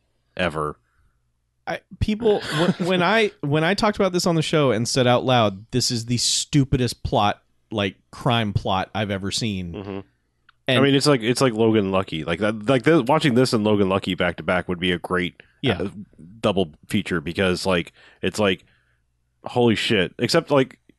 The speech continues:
Speaker 1: Logan Lucky, they kinda worked for them for the mo-, somewhat, you know, like, just, I'm saying those, those two movies back to back would be a great double feature.
Speaker 2: Yeah.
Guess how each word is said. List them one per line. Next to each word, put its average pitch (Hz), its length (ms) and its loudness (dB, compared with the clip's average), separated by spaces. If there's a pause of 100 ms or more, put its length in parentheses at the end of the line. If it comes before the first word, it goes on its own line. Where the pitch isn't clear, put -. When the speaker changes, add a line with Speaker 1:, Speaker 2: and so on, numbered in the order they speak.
(140)
Speaker 1:
Logan 170 640 -2
Lucky, 127 260 0
they 107 140 2 (320)
kinda 107 340 -2
worked 107 260 2
for 95 140 -6
them 87 160 -4
for 92 140 -6
the 87 60 -4
mo-, - 160 -10
somewhat, 87 440 -2 (340)
you 139 60 2
know, 113 160 4
like, 117 240 0 (400)
just, 131 200 0
I'm 135 100 2
saying 131 220 6
those, 127 200 6
those 147 200 4
two 165 100 4
movies 139 240 6
back 117 200 0
to 110 60 -2
back 101 200 0
would 101 120 2
be 95 120 0
a 87 60 2
great 92 420 -6
double 85 200 -4
feature. - 460 -12
Speaker 2:
Yeah. 98 180 -4